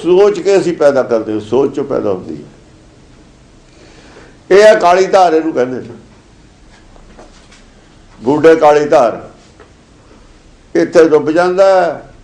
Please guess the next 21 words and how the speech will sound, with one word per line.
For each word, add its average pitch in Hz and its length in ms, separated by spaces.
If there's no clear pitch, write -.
ਇਹ 170 140
ਵੈਤਾਰਣੀ 160 520
ਨਦੀ 160 300
ਇਸੇ 156 240
ਨੂੰ 156 140
ਕਹਿੰਦੇ 160 280
ਨੇ। 180 100
ਇਹ 175 180
ਨਹੀਂ 233 140
ਤਰਨ 220 340
ਦਿੰਦੀ 214 300
ਤੁਹਾਨੂੰ, 170 760
ਇੱਥੇ 170 300
ਡੋਬ 151 280
ਦਿੰਦੀ 131 300
ਹੈ। 101 220
ਇਹ 90 220
ਵੈਤਾਰਣੀ 160 720
ਨਾਂ 156 100
ਹੈ 143 80
ਇਹਦਾ। 117 260